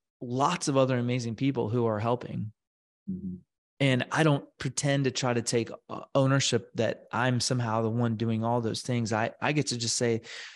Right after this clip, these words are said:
Speaker 1: I bring authentically myself. And if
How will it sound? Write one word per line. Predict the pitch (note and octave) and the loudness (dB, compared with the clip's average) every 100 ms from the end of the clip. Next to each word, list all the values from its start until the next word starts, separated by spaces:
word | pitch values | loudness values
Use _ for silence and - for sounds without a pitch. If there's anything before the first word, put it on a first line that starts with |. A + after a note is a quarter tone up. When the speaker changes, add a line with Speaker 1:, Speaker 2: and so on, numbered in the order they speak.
| - - | -12 -4
Speaker 1:
I | E3 | -2
bring | D#3+ C#3 B2+ A#2 - _ - | 0 0 0 -4 -12 _ -10
authentically | B2 C#3+ C#3 C#3 C3 B2+ | -6 0 0 0 2 2
myself. | A2+ F#2+ - - C3+ G#2+ A#2 - - - - - - _ - | 2 0 0 2 4 4 0 -6 -20 -20 -18 -18 -20 _ 0
And | B2 A#2 A2+ - | 2 4 0 -2
if | B2 - | -4 -6